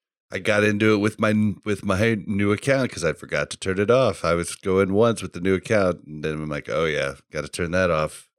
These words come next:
But I, I kinda have a, still have a problem with the bronze to diamond max S, uh, S R difference. I mean, anybody who's in platinum, usually it's widely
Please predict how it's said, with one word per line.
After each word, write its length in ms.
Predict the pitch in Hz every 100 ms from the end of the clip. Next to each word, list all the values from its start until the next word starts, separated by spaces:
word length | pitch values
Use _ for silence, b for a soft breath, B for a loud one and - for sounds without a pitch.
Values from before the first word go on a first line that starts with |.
| _ _ _ _ _ b b _ -
But 280 | 127 - -
I, 220 | 147 131 - _ 107
I 80 | -
kinda 260 | 208 233
have 200 | 196 196
a, 140 | 151 95 _ _ _ _ -
still 260 | - 151
have 140 | 156 131
a 40 |
problem 760 | - 110 107 113 95 82 78 87
with 200 | 95 92
the 60 | 92
bronze 520 | 85 101 101 101 -
to 280 | - 101 95
diamond 920 | - 92 87 95 90 90 87 85 85 - _ _ _ _
max 440 | 92 98 98 - -
S, 440 | 95 101 98 - - -
uh, 80 | 95 - 87
S 460 | 85 - 98 -
R 400 | 104 90 92 90 85 80 _
difference. 720 | 107 98 117 120 117 - - _ _ _ _ _
I 300 | - _ -
mean, 100 | 113
anybody 580 | 113 147 147 139 131 123
who's 240 | 120 110 90
in 360 | 107 110 101
platinum, 920 | - - 101 101 80 85 80 80 80 82 _ _ _ _ _ _ _ -
usually 500 | 113 160 135 135 113
it's 140 | 98
widely 800 | 98 92 113 113 120 110 113